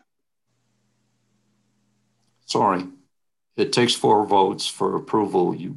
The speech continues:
we can't assume that there's going to be one, two, three, or any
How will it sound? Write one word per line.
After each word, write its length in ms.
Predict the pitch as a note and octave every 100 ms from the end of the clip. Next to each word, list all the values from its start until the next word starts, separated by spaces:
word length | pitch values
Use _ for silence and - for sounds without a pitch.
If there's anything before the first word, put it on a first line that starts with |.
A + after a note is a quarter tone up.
| A2+
we 140 | G2+
can't 420 | - - G#2 F#2+
assume 520 | F#2+ - A#2 F#2 F2 D#2+
that 180 | E2
there's 220 | F2+ F#2+ F#2+
going 340 | F#2 F2 E2
to 60 | E2+
be 460 | E2+ F#2 F#2 - _ _ _ _ _ _ _ _ _
one, 560 | G2 F#2 F2+ F#2 F#2+ - -
two, 560 | - G2 F#2 F#2 F2+ -
three, 560 | - F#2 F2+ F#2 F2+ - - _
or 220 | F2 -
any 480 | G2+ G#2 G2 D#2+ -